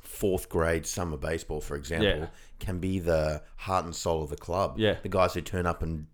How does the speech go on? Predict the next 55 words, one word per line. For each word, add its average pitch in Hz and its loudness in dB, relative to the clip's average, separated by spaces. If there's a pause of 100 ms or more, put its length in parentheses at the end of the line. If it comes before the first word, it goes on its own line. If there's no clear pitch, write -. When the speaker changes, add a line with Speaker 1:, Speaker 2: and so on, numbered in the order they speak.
(100)
Speaker 1:
draw 87 4
the 85 8
Speaker 2:
Mm. 85 8
Speaker 1:
lines, 82 0
Speaker 2:
Yeah. 98 2 (100)
Speaker 1:
that 82 -2
man, 82 -2
the 80 0
barbecue. 78 2 (240)
Speaker 2:
Yeah. 73 -6 (240)
Speaker 1:
You 95 -2
know 90 2
what 90 4
I 92 4
mean? 107 4
They 104 4
don't 120 2
have 113 -2
to 101 -4
be 95 2
the 85 0
best 87 0
players, 85 2
the 98 2
Speaker 2:
No. 98 4
Speaker 1:
most 87 -2
athletic. 78 -4
They're 82 0
there 87 6 (180)
Speaker 2:
Yeah. - -12 (280)
Speaker 1:
week 90 2
in, 85 -2
week 80 -2
out, 78 0
making 82 -4
that 78 -8
stuff - -6
happen 82 -2
so 95 2
Speaker 2:
Mm. 80 0
Speaker 1:
that, 80 0 (240)
you 90 -2
know, 82 2
you 82 0
stand 90 -2
on 82 -2
the 78 -4
shoulders 76 -4
of - -10 (140)
Speaker 2:
Yeah. 110 2
Speaker 1:
those 71 -4
people. 90 0
And, 85 -4
and, 82 -10
and 82 -8